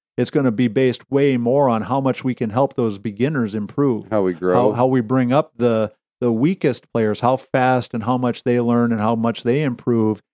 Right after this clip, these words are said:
Speaker 1: is really gonna be the key. And, and now this is true, though, I think, of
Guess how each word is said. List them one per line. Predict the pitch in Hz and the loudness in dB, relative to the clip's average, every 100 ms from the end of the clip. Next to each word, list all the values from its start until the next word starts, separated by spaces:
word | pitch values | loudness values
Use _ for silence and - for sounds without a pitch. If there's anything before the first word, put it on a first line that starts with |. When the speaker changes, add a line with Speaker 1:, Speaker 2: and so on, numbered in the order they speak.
| _ | _
Speaker 1:
is | 123 110 | -4 0
really | 139 123 | 2 2
gonna | 117 | 0
be | 110 | 0
the | 107 | -4
key. | - 135 113 | -6 -6 -4
And, | 113 | -4
and | 139 127 131 | -6 -4 -2
now | 123 | 0
this | 123 233 262 | 2 0 0
is | 175 | -4
true, | - - 139 | -4 0 2
though, | 127 | 4
I | 123 | 2
think, | 131 123 117 113 _ _ _ _ _ _ | 2 0 0 -2 _ _ _ _ _ _
of | 127 117 104 | -2 0 0